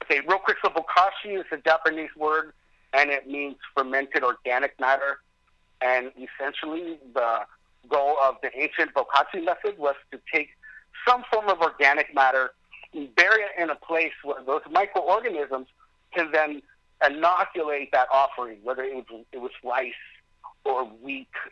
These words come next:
or corn. That buried organic matter would then collect the microorganisms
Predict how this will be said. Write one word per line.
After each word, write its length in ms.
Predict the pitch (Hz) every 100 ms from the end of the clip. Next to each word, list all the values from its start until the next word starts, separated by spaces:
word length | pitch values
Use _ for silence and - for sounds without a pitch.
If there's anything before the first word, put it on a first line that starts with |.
| -
or 120 | 143
corn. 600 | 151 - 135 131 127 123 - _ _ - _ _ _ _ _ -
That 140 | 196 - - - -
buried 280 | 240 226
organic 440 | 196 - 175 180 156
matter 240 | 143 135
would 220 | 127 135
then 240 | 139 143 139 _ _ _ _ _ -
collect 540 | - 175 175 196 - -
the 60 | 165
microorganisms 920 | 160 165 160 160 170 156 147 135 131